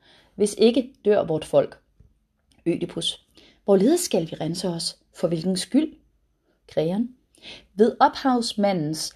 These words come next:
landsforvisning eller død." Ti blodskyld raser over Theben som en storm. Ødipus. Hvis død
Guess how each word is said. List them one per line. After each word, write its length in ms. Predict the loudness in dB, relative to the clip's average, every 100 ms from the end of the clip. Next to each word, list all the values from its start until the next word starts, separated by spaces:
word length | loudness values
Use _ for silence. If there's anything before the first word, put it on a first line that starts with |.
| 0
landsforvisning 920 | 4 4 2 -2 -2 -2 -4 -6 -2
eller 160 | 0 0
død." 380 | 2 2 2 -2 _ _ _ _ _
Ti 220 | 0 2 2
blodskyld 640 | 2 2 0 -2 -4 -4 -8 _ _
raser 380 | 2 2 -2 -6
over 320 | 2 4 4 0
Theben 480 | -4 -4 -4 -10 -12
som 200 | -10 -8
en 80 |
storm. 440 | -10 -8 -6 -6 -8 _ _ _ _ _ _ _ _ -4
Ødipus. 580 | -2 -2 -10 -12 -12 -18 _ _ _ _
Hvis 280 | 2 4 4
død 380 | 4 4 4